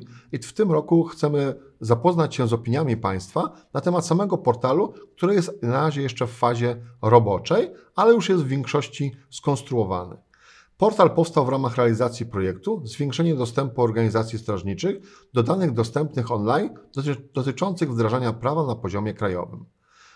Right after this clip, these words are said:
Chcielibyśmy, aby Państwo w trakcie, jak będziecie oglądali nasze, e, tutaj, mm, prezentacje, e, zastanowili się, na ile ten portal w dużej mierze odpowiada Państwu, co jest, można byłoby jeszcze na nim zmienić.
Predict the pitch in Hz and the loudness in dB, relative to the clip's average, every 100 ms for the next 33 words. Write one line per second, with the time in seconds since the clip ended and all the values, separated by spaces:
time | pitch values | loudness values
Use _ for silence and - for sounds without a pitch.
0 | _ - 185 180 127 117 165 180 - - | _ 0 0 2 0 0 -2 -2 -8 -4
1 | 127 127 151 156 - 135 117 - 139 - | -2 2 0 0 -2 -4 -2 -2 -2 -2
2 | 120 107 104 107 113 113 95 107 127 120 | -2 0 0 -2 -2 -2 -2 -2 -2 -2
3 | 101 92 101 98 - _ _ 104 101 - | -4 -4 -4 -6 -12 _ _ -6 -6 -4
4 | 104 101 101 107 101 98 104 98 101 98 | -2 -2 -2 -6 -6 -4 -4 -4 -2 -4
5 | - 156 220 - - _ - 120 139 170 | -4 -4 -4 -6 -20 _ -2 -2 0 0
6 | 170 208 185 - 143 123 - 117 117 185 | 0 0 -2 0 0 0 -8 -4 -2 2
7 | 170 139 117 - - 117 117 104 90 - | 4 4 2 -6 -2 0 0 -2 -4 -2
8 | 120 151 - _ _ 110 127 170 160 151 | -4 -4 -10 _ _ -4 0 2 4 4
9 | 151 180 - - 131 120 104 101 95 92 | 4 0 -2 0 2 4 2 -2 -4 -6
10 | - 123 - 147 135 117 - 123 117 117 | -6 -6 -2 0 0 -4 -10 -2 0 2
11 | 113 104 110 101 98 107 98 90 85 90 | -2 0 -2 -2 -4 -4 -4 -6 -6 -4
12 | 110 - | -4 -6